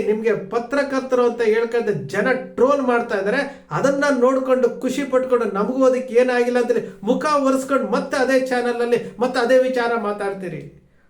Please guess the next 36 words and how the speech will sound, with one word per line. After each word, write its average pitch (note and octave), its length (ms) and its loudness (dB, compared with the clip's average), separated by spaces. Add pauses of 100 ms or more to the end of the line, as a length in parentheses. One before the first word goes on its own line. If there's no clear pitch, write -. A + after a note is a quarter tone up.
(800)
ಒಂದು A#3+ 160 2
ಸುದ್ದಿ C4 300 0
ಪ್ರಕಟ B3+ 420 -2
ಮಾಡ್ಬೇಕು. B3 720 0
ಚಾರ್ಜ್ A3 260 0
ಶೀಟ್ C4 180 0
ಸಲ್ಲಿಕೆ C4 320 2
ಆಗಿದೆ, C4 480 0
ಚಾರ್ಜ್ B3 220 0
ಶೀಟ್ B3+ 200 -4
ಕೋರ್ಟ್ B3+ 240 2
ನಲ್ಲಿ B3 480 0
ಡಿಸೈಡ್ B3+ 320 2
ಆಗುತ್ತೆ, B3+ 400 2
ಮಾಡ್ತಾರೆ. B3+ 680 -2
ನೀವು C#4 340 0
ಜಡ್ಜ್‌ಮೆಂಟ್ C#4 540 2
ಕೊಡುವಂಥದ್ದು C4 480 0
ಏನೈತೆ? A3+ 760 0 (680)
ಆ G#3+ 80 -2
ಸ್ಟುಡಿಯೋದಲ್ಲಿ C4+ 640 2
ಏನು B3+ 200 4
ರಿಟೈರ್ಡ್ C4 360 2
ಆಗಿರ್ತಾರಲ್ಲ, B3+ 540 2
ಅವ್ರನ್ನ A#3 240 0
ಕರ್ಕೊಂಬಂದು B3+ 520 2
ಕೂರ್ಸೋದು, C#4+ 840 -4
ಅವ್ರನ್ನ, A3 440 0
ಅವ್ರನ್ನ G#3+ 220 0
ಕರ್ಕೊಂಬಂದು B3+ 460 2
ಕೂರ್ಸೋದು, B3+ 360 0
ಅವ್ರ B3+ 200 4
ಹತ್ರ B3+ 160 2
ಹೇಳಿಕೆ A#3+ 320 4
ಅಂತ A3+ 180 -4
ತಗೊಳ್ಳೋಂಥದ್ದು. D#3+ 680 -8